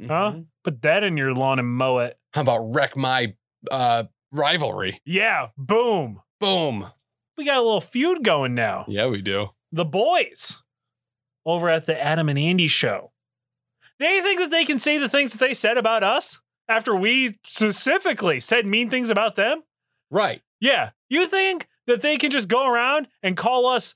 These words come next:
Speaker 1: whatever it was that they called us?
Speaker 2: I don't even remember.
Speaker 1: I don't even know because it hasn't happened at a time of recording, but I did send them a very worded email
Speaker 2: Mm-hmm.
Speaker 1: that we were declaring war on them.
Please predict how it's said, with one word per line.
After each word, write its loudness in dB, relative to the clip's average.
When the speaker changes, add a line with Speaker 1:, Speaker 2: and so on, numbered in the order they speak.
Speaker 1:
whatever 0
it 2
was 0
that -8
they 0
called 0
us? 0
Speaker 2:
I 2
don't 0
even 0
remember. 0
Speaker 1:
I 2
don't 0
even 0
know 2
because -2
it 2
hasn't -2
happened 0
at 2
a -2
time 0
of -2
recording, 0
but 0
I -2
did -2
send 0
them 0
a 0
very 0
worded 0
email -4
Speaker 2:
Mm-hmm. -2
Speaker 1:
that 0
we -2
were 0
declaring 0
war 2
on 0
them. -6